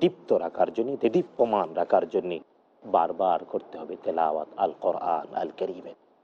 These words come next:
কারণ কোরআন আল করিম হৃদয়ের অসুস্থ থেকে দূর করে দেয়। হৃদয় যিনি তৈরি করেছেন, তারই কথা হলো আল কালাম আল্লাহ, কোরআন আল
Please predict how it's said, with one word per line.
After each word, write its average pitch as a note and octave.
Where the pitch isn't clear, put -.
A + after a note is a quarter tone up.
কারণ B2+
কোরআন F#3
আল G3+
করিম A3+
হৃদয়ের F2
অসুস্থ -
থেকে -
দূর -
করে -
দেয়। -
হৃদয় B2+
যিনি D3
তৈরি F#3
করেছেন, G3
তারই D#3+
কথা A#2
হলো F2+
আল -
কালাম F#2
আল্লাহ, E2+
কোরআন F#2+
আল E2